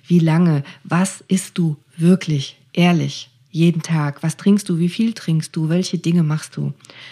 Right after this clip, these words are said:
Da sind mit Sicherheit ganz viele unbewusste Dinge bei. Das ist auch völlig in Ordnung und wichtig ist einfach mal einen Überblick zu kriegen. Und was kannst du im nächsten Schritt vielleicht Ungesundes weglassen, wie die Gummibärchen und ersetzen, wie zum Beispiel durch Gemüsesticks?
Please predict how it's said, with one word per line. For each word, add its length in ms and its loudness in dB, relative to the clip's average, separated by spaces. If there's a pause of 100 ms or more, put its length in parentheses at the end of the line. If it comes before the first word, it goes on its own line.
(180)
Da 120 0
sind 320 0
mit 160 0
Sicherheit 400 -2
ganz 240 -2
viele 180 0
unbewusste 600 0
Dinge 300 0
bei. 320 0
Das 160 -8
ist 160 -12
auch 100 -8
völlig 320 -4
in 100 -2
Ordnung 480 0
und 140 -4
wichtig 320 -6
ist 160 -6
einfach 300 -4
mal 240 0 (340)
einen 80 -2
Überblick 460 0
zu 120 -8
kriegen. 360 -4
Und 240 2 (480)
was 200 -6
kannst 320 -6
du 40 -2
im 80 2
nächsten 320 -2
Schritt 240 -4
vielleicht 340 0
Ungesundes 580 0
weglassen, 600 -2
wie 300 0 (340)
die 80 0
Gummibärchen 800 2
und 160 0
ersetzen, 640 0
wie 300 2
zum 300 -2
Beispiel 520 -2
durch 280 -4
Gemüsesticks? 960 -6